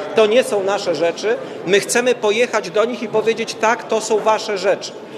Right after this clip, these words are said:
Chcemy ich przekonać do tego, że to naprawdę jest ten moment, kiedy trzeba przyjść i wziąć sprawy w swoje ręce. Natomiast trzeba też dziś powiedzieć bardzo jasno,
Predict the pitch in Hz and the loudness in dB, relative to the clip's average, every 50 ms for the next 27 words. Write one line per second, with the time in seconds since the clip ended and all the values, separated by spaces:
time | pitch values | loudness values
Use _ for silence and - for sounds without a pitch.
0 | - - - - - - 220 220 233 247 247 - - - - - 226 - - 220 | -14 -12 -10 -4 0 2 4 4 4 2 0 -2 -4 -2 -2 -2 -2 -2 0 0
1 | 254 277 269 220 151 151 160 170 156 - 170 156 135 160 175 208 254 - - - | 0 2 0 0 -2 -2 -2 -2 0 0 -2 -2 0 2 2 2 0 -2 -8 -14
2 | - - 143 196 208 214 226 233 233 214 - 269 262 226 240 226 226 226 214 - | -10 -2 0 0 2 2 2 0 0 0 2 2 0 2 2 2 2 2 2 0
3 | - - 269 254 247 233 220 233 247 233 220 160 123 104 98 - - - - - | -2 -2 0 0 0 0 0 0 0 2 0 0 -2 -4 -6 -10 -16 -18 -18 -18
4 | - - - - - - - 220 214 214 220 - 254 233 208 208 208 - - 240 | -18 -18 -18 -18 -16 -4 0 2 4 4 2 2 2 0 0 0 0 -2 -4 -4
5 | 254 226 - - 240 196 175 208 226 226 233 226 - - - 208 208 208 208 208 | -4 -4 -6 -6 -8 -4 -2 -2 0 0 -2 -4 -4 0 2 2 4 2 0 -2
6 | - - 220 208 208 208 190 165 131 123 - - - - - - - - - - | -4 -2 -2 0 2 2 0 0 -2 -6 -10 -12 -14 -16 -18 -18 -18 -18 -14 -2
7 | - 165 165 214 202 208 185 - - - - 208 208 202 202 196 - 208 175 165 | 0 2 2 4 2 2 0 -2 -4 -2 0 2 2 4 2 2 0 -2 -6 -6
8 | 196 185 - - 208 196 175 190 185 190 175 160 143 180 185 202 202 190 208 202 | -8 -10 -6 -4 -2 0 0 0 0 -2 -4 -2 2 2 2 2 2 0 0 2
9 | 175 147 123 - - 135 135 143 151 | 2 2 0 -2 -6 -8 -8 -8 -8